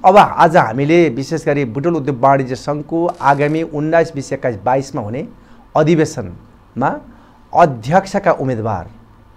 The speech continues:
हरिप्रसाद अर्यालसँग कुराकानी गर्ने क्रममा छौँ। उहाँलाई म स्वागत गर्न चाहन्छु। हार-, हार्दिक, हार्दिक स्वागत छ यहाँलाई।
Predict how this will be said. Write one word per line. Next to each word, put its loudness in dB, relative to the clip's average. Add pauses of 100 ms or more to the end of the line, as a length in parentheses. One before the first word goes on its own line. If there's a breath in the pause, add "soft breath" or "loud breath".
(520)
हरिप्रसाद 0
अर्यालसँग -6 (380)
कुराकानी -6
गर्ने -12
क्रममा -10
छौँ। -6 (360 loud breath)
उहाँलाई -2
म -6
स्वागत -8
गर्न -14
चाहन्छु। -8
हार-, 2
हार्दिक, -2
हार्दिक 0
स्वागत -2
छ -16
यहाँलाई। -14